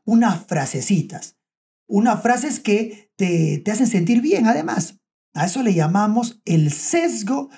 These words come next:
de confirmación. Por ejemplo, ¿tú qué quieres dejar de, de, de continuar un estudio? Y te vas a dar cuenta que hay un montón de gente que ha dejado de estudiar y que le ha ido bien. Y tú dices, "¿Ves?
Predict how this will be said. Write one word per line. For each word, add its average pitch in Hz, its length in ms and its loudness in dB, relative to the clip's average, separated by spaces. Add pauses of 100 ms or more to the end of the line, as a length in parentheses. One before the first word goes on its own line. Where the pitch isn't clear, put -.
(100)
de 214 500 -2
confirmación. 175 1160 0 (300)
Por 220 100 2
ejemplo, 233 400 -2 (1120)
¿tú 277 160 -4
qué 302 220 0
quieres 269 260 -2
dejar 254 380 0
de, 214 340 2
de, 196 160 0
de 185 200 -4
continuar 190 440 0
un 220 120 0
estudio? 131 500 -6 (420)
Y 233 120 0
te 330 100 2
vas - 160 2
a - 60 -2
dar 359 120 -2
cuenta 339 540 -4 (160)
que - 100 -4
hay 339 60 2
un 320 60 -2
montón 381 320 0
de 440 100 2
gente 320 480 -2
que 254 100 2
ha 247 220 -2 (140)
dejado 277 440 2
de 233 80 2
estudiar 285 600 -2 (100)
y 349 160 -4
que 285 100 0
le 226 100 4
ha 202 40 4
ido 170 240 4
bien. 123 380 -6 (260)
Y 202 80 4
tú 269 100 0
dices, 247 340 0
"¿Ves? - 420 -4